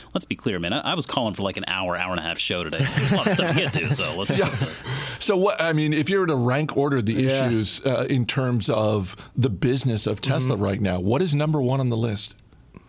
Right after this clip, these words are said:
Speaker 3: Um, personally, I mean, yeah, looming debt. I would put the N T S B pretty, pretty low on this, and it, it was along with the joke from Elon Musk about Tesla's bankruptcy on April Fool's Day. Um,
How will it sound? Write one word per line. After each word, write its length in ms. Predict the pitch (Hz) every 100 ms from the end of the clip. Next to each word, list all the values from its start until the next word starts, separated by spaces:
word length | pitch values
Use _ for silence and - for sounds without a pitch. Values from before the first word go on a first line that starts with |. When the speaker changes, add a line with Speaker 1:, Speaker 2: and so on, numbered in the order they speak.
| - - - -
Speaker 3:
Um, 920 | 127 131 131 135 135 135 135 113 139 -
personally, 580 | 160 151 160 156 151
I 60 | 147
mean, 160 | 147 151
yeah, 160 | 151
looming 360 | 139 165 165 143
debt. 280 | 147 147 -
I 100 | 147
would 140 | 180
put 140 | 190 175
the 200 | 139 147
N 140 | 147
T 180 | 135 139
S 140 | 127
B 240 | 113 131 120
pretty, 460 | - - 147 120 120 - -
pretty 160 | 131
low 240 | 113 117 117
on 160 | 113
this, 240 | 117 113 127
and 120 | 127
it, 60 | 139
it 220 | - -
was 400 | 139 143 139 127
along 300 | 107 135 143
with 100 | 139
the 80 | 120
joke 340 | 101 127 123
from 140 | 120
Elon 240 | 123 123 117
Musk 240 | 120 113
about 300 | 110 117 107 - - - -
Tesla's 320 | 135 127 101
bankruptcy 600 | 98 127 117 127 - 127
on 100 | 117
April 240 | 120 120
Fool's 240 | 107 131 123
Day. 160 | 135 123 - - - -
Um, 440 | 135 131 127 113